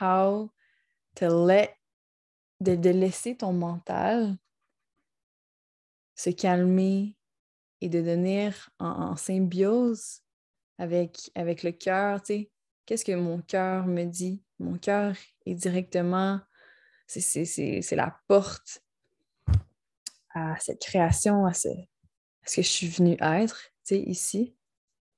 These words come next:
Euh, fait que c'est d'arrêter, selon moi, de, de croire qu'il y a réellement un problème. <laughs> There's no problem to be solved, you know ?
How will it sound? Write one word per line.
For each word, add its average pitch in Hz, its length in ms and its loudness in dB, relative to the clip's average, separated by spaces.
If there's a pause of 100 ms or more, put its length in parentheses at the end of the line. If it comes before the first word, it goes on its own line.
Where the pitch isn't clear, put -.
(1160)
Euh, 160 440 4
fait 170 180 -4
que - 60 -8
c'est - 80 -2
d'arrêter, 190 800 2
selon 175 360 -2
moi, 185 180 2
de, 175 300 -4 (1200)
de 185 60 -12
croire 196 320 -2
qu'il 170 140 -4
y - 20 -2
a 156 40 -4
réellement 160 300 -2
un 165 100 -4
problème. 160 640 -4
<laughs> - 1300 -10
There's 196 200 4
no 254 180 10
problem 233 640 6
to 220 100 4
be 190 180 0
solved, 202 680 8
you 175 100 0
know ? 185 340 0